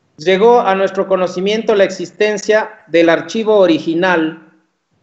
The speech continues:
de las supuestas, eh, páginas de Excel, documentos de Excel, supuestamente descubiertos en la computadora de la señora Laura Terán, la, la,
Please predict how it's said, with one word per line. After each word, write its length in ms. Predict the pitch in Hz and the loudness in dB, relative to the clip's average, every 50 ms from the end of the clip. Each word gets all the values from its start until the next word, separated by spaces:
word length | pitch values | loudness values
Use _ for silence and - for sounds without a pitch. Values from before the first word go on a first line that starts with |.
| _ _ _ _ _ _ _ _ _ _ _ _ _ _ _ _ _ _ _ _ _ _ _ _ _ _ _ _ _ _ _ _ _ _ _ _ _ _ _ _ _ _ _ _ _ _ _ _ _ | _ _ _ _ _ _ _ _ _ _ _ _ _ _ _ _ _ _ _ _ _ _ _ _ _ _ _ _ _ _ _ _ _ _ _ _ _ _ _ _ _ _ _ _ _ _ _ _ _
de 460 | - 131 143 165 190 208 220 226 202 | -8 -2 0 2 4 4 4 2 0
las 200 | 190 180 170 170 | 0 -2 -2 -2
supuestas, 880 | - 180 165 - 185 202 208 196 196 - 220 202 196 190 - - - - _ _ _ _ _ _ _ _ - | -4 -6 -6 -2 -2 0 0 0 -2 0 0 0 0 0 -4 -10 -16 -20 _ _ _ _ _ _ _ _ -8
eh, 380 | 156 151 135 131 131 135 - - _ | -6 -4 -4 -4 -6 -10 -12 -12 _
páginas 540 | - 196 202 196 196 226 214 202 190 180 - - | -2 -2 -2 -2 -4 -4 -2 -2 -2 -2 -2 -4
de 60 | 170 | -6
Excel, 680 | 160 - - - 220 214 190 151 123 113 - - - _ | -6 -6 -6 -4 -2 0 0 -2 -2 -4 -8 -14 -14 _
documentos 680 | - 147 143 - 160 170 180 185 185 185 190 180 156 | -10 -8 -6 -4 -2 0 0 0 0 0 -2 -2 0
de 120 | 165 165 156 | 2 0 0
Excel, 680 | 143 - - - 208 202 185 151 127 110 - - - _ _ _ _ _ _ _ _ | 0 -2 -4 0 2 2 2 2 0 -2 -8 -16 -20 _ _ _ _ _ _ _ _
supuestamente 1040 | _ - - 185 175 180 190 214 226 226 220 - 214 202 208 208 220 208 - 220 202 | _ -4 -2 -2 -2 0 2 2 2 2 0 0 0 0 0 -2 -2 -2 -2 -2 0
descubiertos 680 | 190 180 185 185 175 160 175 190 208 196 185 208 196 175 | 0 -2 -2 -4 -6 -2 0 0 0 0 -2 -4 -4 -2
en 100 | 185 180 | -2 -2
la 140 | 170 165 170 | -2 -2 -2
computadora 800 | 170 160 165 - 165 165 - 165 165 165 185 196 190 190 185 | -4 -4 -4 -4 -8 -4 -2 0 2 2 4 4 4 4 4
de 80 | 175 165 | 2 2
la 100 | 156 151 | 0 -2
señora 760 | - - 151 160 180 190 190 185 185 185 185 - - - - 151 | -4 -6 -4 0 2 2 4 4 2 2 0 -4 -14 -16 -12 -8
Laura 440 | 139 143 165 175 185 180 175 165 - | -4 -2 0 0 0 0 0 -2 -2
Terán, 280 | 160 175 220 233 208 | -2 0 0 0 -2
la, 220 | 165 151 139 131 139 | -4 -4 -6 -8 -10
la, 560 | 139 135 135 135 131 127 123 120 - _ | -10 -10 -10 -12 -12 -12 -14 -16 -18 _